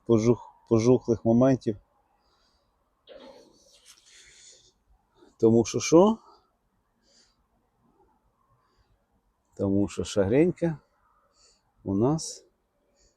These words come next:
ну, камера, ловись. О!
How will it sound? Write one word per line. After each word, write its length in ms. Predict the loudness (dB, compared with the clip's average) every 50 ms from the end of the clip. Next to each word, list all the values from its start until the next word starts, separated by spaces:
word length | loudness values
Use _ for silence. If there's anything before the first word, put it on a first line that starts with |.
| _ _ _ _
ну, 180 | -8 -6 -6 -6
камера, 640 | -6 -6 -4 -4 -2 -2 -4 -6 -6 -8 -10 -12 -18 _ _ _ -10
ловись. 580 | -6 -4 -2 -2 -2 -2 -4 -8 -12 -18 -20 _ _ _ _ _ _ _ _ _ _ _ _ _ _ _ _ _ _ _ _ _ _ _ _ _ _ _ _ _ _ _ _ _ _ _ _ _ _ _ _ -18 -10
О! 240 | -6 -4 -2 -2 -4